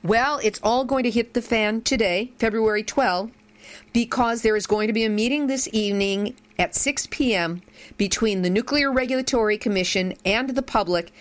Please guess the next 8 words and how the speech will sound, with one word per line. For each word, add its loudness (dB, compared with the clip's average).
at 0
the 0
Capo 0
Beach -2
Church -2
in 0
Capistrano 0
Beach, -2